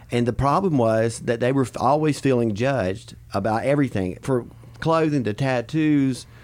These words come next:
whatever they were driving. That is what they were used to. So for Marathon to come into a culture and shift that, that we really do mean we want you to come in your blue jeans. And I think one of our best mail outs, you remember this? Our best mail, mail outs, it had a blue jeans on it,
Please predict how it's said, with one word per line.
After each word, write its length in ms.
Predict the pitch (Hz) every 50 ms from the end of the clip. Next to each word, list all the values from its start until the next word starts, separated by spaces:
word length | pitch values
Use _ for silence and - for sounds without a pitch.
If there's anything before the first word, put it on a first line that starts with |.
| - - - -
whatever 300 | 117 123 120 127 123 110
they 120 | 113 110 107
were 140 | 104 107
driving. 640 | 101 92 120 120 123 131 131 131 123 127 120 117 117 - - - - - - - -
That 240 | - 127 131 151 175
is 140 | 180 151 139
what 180 | 131 139 143 -
they 140 | 131 131 131
were 120 | 120 113
used 360 | 107 113 127 139 131 - - -
to. 320 | 113 104 95 87 90 -
So 280 | - - 120 120 117 110
for 160 | - - 117
Marathon 440 | 110 117 131 147 165 - 135 127 120
to 60 | 117
come 180 | - - 123 127
into 220 | 123 117 110 104
a 60 | 98
culture 600 | 92 - 131 127 135 135 - - 110 104 95 95 - - - - - - - - -
and 200 | - 107 101 92
shift 440 | - - - 131 135 143 143 - -
that, 420 | 117 107 92 78 67 55 - - - - -
that 260 | - 113 101 98 85
we 100 | 117 117
really 300 | 120 120 123 143 156 147
do 140 | 120 139 147
mean 280 | 135 127 135 156 151 127
we 80 | 117
want 240 | 110 117 120 123 117
you 80 | 120 120
to 60 | 117
come 220 | 104 107 120 120 110
in 60 | 104
your 80 | 101 95
blue 220 | 98 120 135 135
jeans. 440 | 107 107 95 87 - - - - - - - - - - - - -
And 160 | 110 110 110
I 80 | 110 117
think 220 | - 151 160 147
one 120 | 135 127
of 100 | 123 110
our 120 | 120 113 107
best 480 | 104 95 90 123 139 160 175 160 -
mail 300 | 165 160 160 160 143 127
outs, 300 | 120 107 98 95 101 -
you 60 | 117 113
remember 240 | 120 139 143 147
this? 300 | 143 160 160 151 147 - - - - - - - - -
Our 120 | - 98
best 340 | 98 104 127 135 143 143 -
mail, 360 | 135 135 135 135 135 135 - -
mail 280 | 117 123 135 143 127 117
outs, 300 | 107 104 101 101 - -
it 60 | 117
had 160 | 107 113 113 113
a 40 |
blue 280 | 107 123 123 135 143 143
jeans 380 | 120 117 120 113 107 104 101 107
on 220 | 95 92 95 95
it, 180 | 98 - -